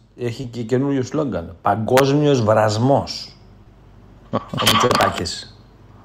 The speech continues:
Speaker 2: Ε, μάλιστα. Λοιπόν, αλλά πριν να πιάσουμε τα, τα της κλιματικής αλλαγής, θα έχω, θα κάνουμε και μια κουβέντα απόψε για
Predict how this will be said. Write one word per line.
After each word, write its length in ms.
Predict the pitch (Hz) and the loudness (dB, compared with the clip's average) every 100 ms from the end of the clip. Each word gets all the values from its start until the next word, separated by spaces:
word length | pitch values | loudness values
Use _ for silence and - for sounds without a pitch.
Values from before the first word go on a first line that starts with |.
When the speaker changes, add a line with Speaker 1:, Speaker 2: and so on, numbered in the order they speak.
| _ _ _ _ _ _ - _ | _ _ _ _ _ _ -20 _
Speaker 2:
Ε, 200 | 147 117 - - _ _ _ _ | -4 -2 -4 -10 _ _ _ _
μάλιστα. 540 | 113 107 - - - _ _ _ _ _ _ _ _ _ _ _ _ | -2 -2 -4 -10 -10 _ _ _ _ _ _ _ _ _ _ _ _
Λοιπόν, 640 | 117 101 95 95 92 113 143 - _ _ _ _ _ | -4 0 2 2 2 -2 -8 -18 _ _ _ _ _
αλλά 420 | 101 92 90 92 90 | -2 -2 0 -2 -2
πριν 180 | 113 | -4
να 100 | 120 | -4
πιάσουμε 400 | 104 110 113 117 | -2 0 -2 -4
τα, 680 | 104 98 92 90 87 87 85 - - _ _ _ _ _ _ | -2 0 2 0 0 -2 -4 -8 -12 _ _ _ _ _ _
τα 120 | - | -4
της 100 | 95 | -4
κλιματικής 540 | - 196 90 85 110 107 | -4 -4 -4 -4 -4 -2
αλλαγής, 500 | 95 87 92 104 - | -2 -2 -2 -2 -2
θα 360 | 95 90 87 | 0 0 0
έχω, 220 | 90 110 - | -2 -4 -6
θα 320 | - 92 - - | -4 -2 -2 -2
κάνουμε 240 | 104 104 | -2 -2
και 140 | - | -6
μια 140 | 92 90 | -8 -8
κουβέντα 260 | 90 92 | -6 -2
απόψε 380 | 87 90 92 - | -2 -2 -4 -4
για 160 | 90 | -4